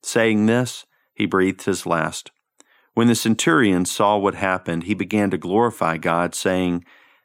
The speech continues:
"This man really was righteous." All the crowds that had gathered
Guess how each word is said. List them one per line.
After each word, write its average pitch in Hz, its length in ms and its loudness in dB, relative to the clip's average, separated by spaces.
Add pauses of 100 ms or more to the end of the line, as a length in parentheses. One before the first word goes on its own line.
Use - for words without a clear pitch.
"This 113 260 0
man 127 260 2
really 113 260 2
was 113 320 2
righteous." 110 580 -2 (960)
All 104 180 0
the 113 80 -2
crowds 101 520 0
that 92 140 -2
had 87 120 -6
gathered 92 540 0